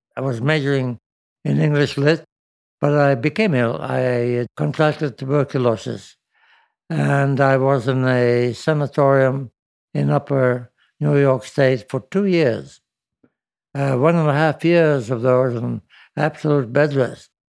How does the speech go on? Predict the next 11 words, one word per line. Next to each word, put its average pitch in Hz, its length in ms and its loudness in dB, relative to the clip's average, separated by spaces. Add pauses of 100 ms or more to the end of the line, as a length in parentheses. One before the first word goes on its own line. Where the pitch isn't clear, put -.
(140)
Just - 280 -12 (380)
couldn't 151 240 2
move. 165 400 0 (640)
Then 165 640 0 (640)
streptomycin, 151 920 -2 (480)
the 151 100 -2
antibiotic, 131 920 0
was 123 160 -6
developed, 139 520 0 (640)
and 147 160 -2
streptomycin 147 920 -2